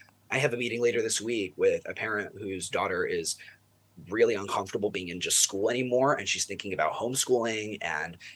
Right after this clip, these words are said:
it's just, there's so many people that have no idea what to do, because how could you know what to do? There is no plan for this. And so there's this huge culture of fear and unpreparedness for families with queer students or for families with queer parents in Florida right now.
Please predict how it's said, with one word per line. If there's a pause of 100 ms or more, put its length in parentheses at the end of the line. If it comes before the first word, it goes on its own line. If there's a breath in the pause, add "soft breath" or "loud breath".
(120)
it's
just, (260)
there's
so
many
people
that
have
no
idea
what
to
do,
because
how
could
you
know
what
to
do?
There
is
no
plan
for
this. (360 loud breath)
And
so
there's
this
huge
culture
of
fear
and
unpreparedness
for (340 loud breath)
families
with
queer
students
or
for (180)
families
with
queer
parents
in
Florida
right
now.